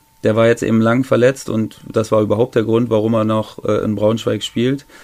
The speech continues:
Und, äh, wenn der sicherlich ins Rollen kommt und, äh, da ein paar wichtige Tore macht, dann kann der sicherlich auch einen großen Teil dazu beitragen,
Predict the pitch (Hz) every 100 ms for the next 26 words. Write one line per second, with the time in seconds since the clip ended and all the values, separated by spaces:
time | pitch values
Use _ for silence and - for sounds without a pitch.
0 | - - - - 113 113 113 104 110 107
1 | 107 - 110 107 110 127 131 123 120 113
2 | 104 107 127 139 139 131 131 110 107 -
3 | 113 110 113 113 117 113 117 - 117 -
4 | 117 127 123 123 117 113 110 110 113 110
5 | 110 120 117 120 123 127 107 117 113 110
6 | 107 104 110 110 - 110 107 104